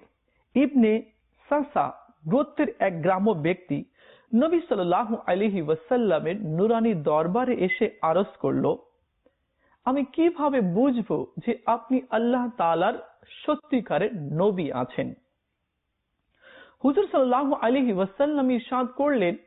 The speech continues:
"আমি যদি তোমাকে মোজেজা দেখিয়ে দিই, তাহলে কি তুমি ঈমান নিয়ে আসবে?" সে বলল, "হ্যাঁ,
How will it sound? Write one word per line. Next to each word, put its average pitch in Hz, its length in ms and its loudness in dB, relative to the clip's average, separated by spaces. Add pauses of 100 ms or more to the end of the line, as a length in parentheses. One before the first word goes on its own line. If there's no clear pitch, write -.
(520)
"আমি 302 260 0
যদি 320 260 2
তোমাকে 320 380 -2
মোজেজা 240 760 2
দেখিয়ে 214 680 -2
দিই, 254 420 0
তাহলে 240 480 0
কি 254 120 -4
তুমি 262 400 -2
ঈমান 233 520 2
নিয়ে 180 400 0
আসবে?" 254 500 0 (760)
সে - 140 -6
বলল, 285 340 2
"হ্যাঁ, 233 480 -2